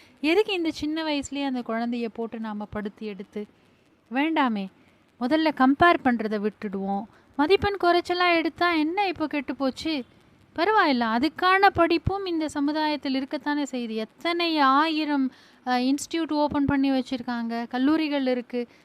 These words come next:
நம்ம குழந்தைக்கு ஒரு சீட்டு கிடைக்காதா? அவன் படிச்சா டாக்டருக்கும் இன்ஜினியருக்கும் மட்டும்தான் படிக்கணுமா? வேற படிப்பெல்லாம் படிப்பே இல்லையா? சிந்தித்து பாருங்கள் பெற்றவர்களே.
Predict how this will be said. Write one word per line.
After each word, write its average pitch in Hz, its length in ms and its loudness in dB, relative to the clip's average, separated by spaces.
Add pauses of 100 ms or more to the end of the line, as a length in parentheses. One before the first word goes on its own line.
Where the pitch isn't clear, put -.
(140)
நம்ம 302 180 0
குழந்தைக்கு 349 460 0
ஒரு 302 140 -2
சீட்டு 285 260 -6
கிடைக்காதா? 226 540 -6 (640)
அவன் 277 260 2
படிச்சா 320 360 0
டாக்டருக்கும் 302 640 6
இன்ஜினியருக்கும் 302 540 0
மட்டும்தான் 349 640 2
படிக்கணுமா? 240 520 -4
வேற 285 300 0
படிப்பெல்லாம் 330 500 -2
படிப்பே 302 420 -4
இல்லையா? 214 360 -8 (400)
சிந்தித்து 302 520 -4
பாருங்கள் 208 520 -8
பெற்றவர்களே. 202 640 -10